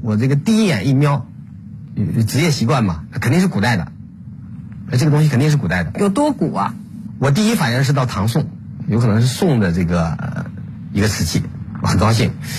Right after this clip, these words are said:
Speaker 1: 然后呢，再仔细一看呢，它造型很特别，我们又不认识。然后呢，也去请教专家啊，呃，这也确实没见过。然后呢，一七年的时候呢，就继续调查咯，继续调查，一七年就没有什么收获了。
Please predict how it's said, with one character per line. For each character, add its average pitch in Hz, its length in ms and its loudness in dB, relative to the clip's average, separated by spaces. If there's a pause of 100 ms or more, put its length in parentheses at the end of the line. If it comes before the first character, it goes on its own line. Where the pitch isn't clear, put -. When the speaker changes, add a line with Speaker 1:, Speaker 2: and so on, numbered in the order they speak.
(280)
Speaker 1:
然 123 140 2
后 170 160 4
呢， 151 140 2
再 190 240 2
仔 135 120 0
细 110 160 2
一 107 60 4
看 120 240 2
呢， 87 220 0 (420)
它 - 80 0
造 160 160 2
型 180 160 4
很 147 100 2
特 - 260 0
别， 85 280 -2 (100)
我 - 60 -2
们 160 120 4
又 175 60 2
不 170 60 0
认 180 220 2
识。 85 200 -4 (240)
然 117 280 2
后 175 100 4
呢， 147 140 2
也 113 100 4
去 113 140 2
请 107 240 0
教 117 180 2
专 113 220 2
家 110 160 2
啊， 82 200 -2 (100)
呃， 101 100 0 (100)
这 113 160 2 (240)
也 101 140 2
确 160 160 0
实 127 100 0
没 98 100 2
见 95 240 0
过。 76 140 -4 (240)
然 123 220 2
后 160 80 4
呢， 147 160 2
一 208 180 2
七 202 200 2
年 143 180 4
的 131 100 2
时 117 140 0
候 107 160 0
呢， 98 160 2
就 95 100 0
继 104 200 0
续 120 120 2
调 117 160 4
查 107 160 2
咯， 110 260 2 (400)
继 160 120 2
续 147 80 6
调 139 160 2
查， 117 160 2
一 160 100 4
七 165 140 2
年 127 180 4
就 123 160 2
没 101 220 2
有 123 100 4
什 87 100 0
么 85 80 0
收 90 200 -2
获 80 120 -2
了。 71 140 -4